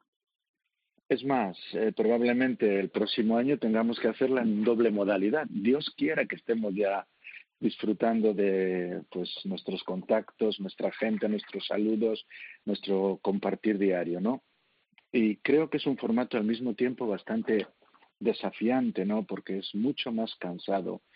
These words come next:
seguir unas conferencias, eh, ante una pantalla de ordenador o ante un televisor, eh, que con todo lo que es la experiencia de la semana.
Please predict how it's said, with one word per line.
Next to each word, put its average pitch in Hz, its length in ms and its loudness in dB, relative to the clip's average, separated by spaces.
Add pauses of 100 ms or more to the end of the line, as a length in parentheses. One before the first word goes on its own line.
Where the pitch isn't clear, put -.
(200)
seguir 104 360 2
unas 113 280 0
conferencias, 95 920 -4 (460)
eh, 87 540 -2
ante 95 240 -2
una 101 160 2
pantalla 95 520 0
de 92 80 -4
ordenador 90 580 -2
o 107 60 -2
ante 101 200 -4
un 98 100 -4
televisor, 90 640 -4 (600)
eh, 90 440 -4
que 82 1120 -2 (120)
con 90 160 -8
todo 104 220 2
lo 101 140 0
que 95 100 -2
es - 340 -10 (360)
la 95 100 -2
experiencia 101 600 -2
de 92 80 0
la 87 120 -4
semana. 76 500 -10